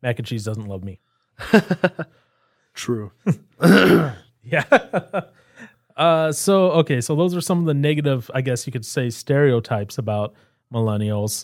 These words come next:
Speaker 1: Um, now beyond that, you know, some of those you can point to and be like, "Okay, if they're true, that might be why they're quote unquote failing to adult." Even though that's a very <laughs> millennial term right there, failing to adult.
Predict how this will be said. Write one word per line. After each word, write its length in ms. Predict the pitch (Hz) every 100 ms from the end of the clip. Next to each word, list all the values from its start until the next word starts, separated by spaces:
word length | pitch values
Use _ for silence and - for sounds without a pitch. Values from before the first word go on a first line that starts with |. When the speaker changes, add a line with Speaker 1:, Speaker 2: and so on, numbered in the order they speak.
| -
Speaker 1:
Um, 500 | 120 113 110 110 104 - _ _ _ _ _ _ _ _ _
now 200 | 131 131
beyond 340 | 123 127 156
that, 240 | 123 113 - _ _ _ _ -
you 160 | 120
know, 160 | 113 110
some 220 | - 190
of 80 | 165
those 160 | 139
you 60 | 120
can 120 | 127
point 280 | 113 131 -
to 60 | 117
and 80 |
be 100 | 110
like, 260 | 107 104 104 _ _ _
"Okay, 280 | 127 117 113
if 120 | 113 -
they're 140 | 107
true, 580 | - - 143 117 107 107 _ _
that 220 | 113 110
might 180 | 113 104
be 120 | 113
why 200 | 107 107
they're 160 | 104 98
quote 220 | - 113
unquote 240 | 104 104
failing 340 | - 120 110 101
to 160 | -
adult." 460 | 98 95 110 87 - _ _ _ _ _
Even 240 | 131 113 117
though 120 | 110
that's 320 | 135 151 -
a 40 |
very 240 | 147 151 151
<laughs> 100 | 131
millennial 460 | 120 120 131 127 110
term 360 | - 139 117
right 200 | 110 104
there, 240 | 117 104 90
failing 560 | - - 120 135 131
to 200 | 117 123
adult. 520 | 107 95 98 92 -